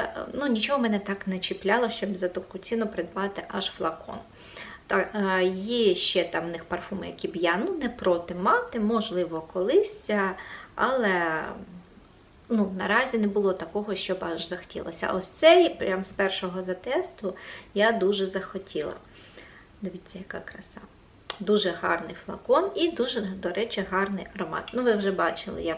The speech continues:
це працює. Так, насправді камінчик — це флакон. Ви вже бачили в мене в розпаковці, не лише в мене. І це стійка, це ковпачок, насправді. Ах. А, чому я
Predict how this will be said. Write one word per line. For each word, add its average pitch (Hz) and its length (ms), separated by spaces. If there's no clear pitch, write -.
це - 200
працює. 311 540
Так, 220 320
насправді - 460
камінчик — 170 560
це 170 360
флакон. 339 500
Ви 233 120
вже 208 140
бачили 175 420
в 196 40
мене 269 440
в 226 120
розпаковці, 208 580
не 170 160
лише 175 280
в 180 100
мене. 285 240
І 220 140
це 196 260
стійка, 208 460
це 190 400
ковпачок, - 520
насправді. - 580
Ах. - 340
А, 196 360
чому 285 460
я 220 180